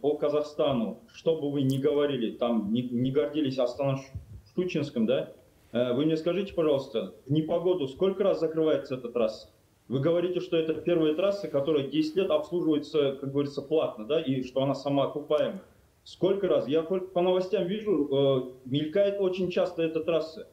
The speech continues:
Извините, если у вас окупаемость, если у вас, вы закупаете технику, э, это все равно, что человек придет в кинотеатр,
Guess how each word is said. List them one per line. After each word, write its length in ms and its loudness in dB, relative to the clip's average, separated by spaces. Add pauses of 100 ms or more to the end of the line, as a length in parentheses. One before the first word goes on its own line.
(160)
Извините, 540 0
если 200 2
у 60 4
вас 300 2 (200)
окупаемость, 760 0
если 200 -2
у 80 4
вас, 220 2
вы 160 2
закупаете 640 0
технику, 540 -2 (460)
э, 60 -2
это 360 2
все 160 0
равно, 220 4
что 460 0
человек 420 0
придет 320 -2
в 40 -18
кинотеатр, 640 0